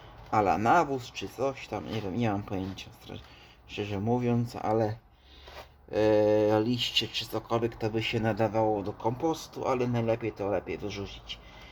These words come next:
I praktycznie robimy sobie taki a la dołek i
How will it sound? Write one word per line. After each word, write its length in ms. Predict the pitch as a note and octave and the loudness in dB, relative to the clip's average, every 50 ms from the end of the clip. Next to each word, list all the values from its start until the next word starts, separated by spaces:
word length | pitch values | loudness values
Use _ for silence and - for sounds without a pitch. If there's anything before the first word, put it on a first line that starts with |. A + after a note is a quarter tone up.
| - - - | -20 -16 -8
I 120 | - G3 F#3+ | -6 -2 2
praktycznie 600 | F#3+ D#3 D3+ - - - - - D3 C3+ B2+ C3+ | 4 2 2 2 -2 -10 -6 -2 2 4 6 6
robimy 400 | D#3+ E3+ E3+ F3+ E3 D#3 D3+ D3 | 6 4 4 2 2 2 0 0
sobie 340 | D3 - D3+ C#3+ C3+ B2 | 0 0 4 4 4 6
taki 500 | B2 B2 A#2+ A#2+ - - A#2 A2+ A2 G#2+ G#2+ - - - - - - - - - - - - - - - - - - - - - | 6 4 2 2 -2 -4 -6 -4 -4 -4 -8 -10 -16 -20 -20 -20 -20 -20 -20 -20 -20 -20 -20 -20 -20 -20 -20 -20 -20 -10 2 4
a 80 | B2+ | 6
la 220 | B2+ B2+ A2+ F#2 F#2 | 6 6 6 4 4
dołek 680 | G#2 A2 G#2 G2+ G#2 A2+ B2+ E3 A3 - - - - - - - - - - - - - - - - - - - - - - - - - - - - - - - - - - - - - - - - - - | 4 4 4 6 6 6 6 4 2 0 -4 -12 -14 -16 -18 -20 -20 -20 -20 -20 -20 -20 -20 -20 -20 -20 -20 -20 -20 -20 -20 -20 -20 -20 -20 -20 -20 -20 -20 -20 -20 -20 -20 -20 -20 -20 -20 -20 -18 -8 -2
i 340 | G3+ A3+ A#3+ B3 B3+ A#3+ | 0 4 4 4 4 2